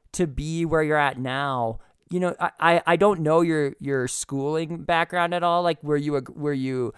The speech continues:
did you take an undergrad degree, exercise science? Was it master's? Was, is, is all the knowledge you have more just, "Nah, man, I was just interested and,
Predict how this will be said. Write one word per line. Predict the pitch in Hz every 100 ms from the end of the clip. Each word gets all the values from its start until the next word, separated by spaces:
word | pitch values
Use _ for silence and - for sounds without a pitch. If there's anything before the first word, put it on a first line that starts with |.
| - -
did | 131
you | 135
take | - 175 175 - -
an | 151
undergrad | 165 175 165 170 165 151 - _ -
degree, | 139 131 160 185 185 185 180 180 _ -
exercise | 156 165 165 175 165
science? | 180 170 175
Was | 143 127
it |
master's? | 127 143 165 - 180 147
Was, | 139 135
is, | 160 147
is | - 151
all | - 143
the | 190
knowledge | 175 156 160 135
you | 165
have | 135 127 147 139
more | 127 151
just, | 143 151 - - - - -
"Nah, | 143 190
man, | 175 170 170
I | 165
was | 170
just | 160 -
interested | 185 175 - 180 202 170
and, | 147 127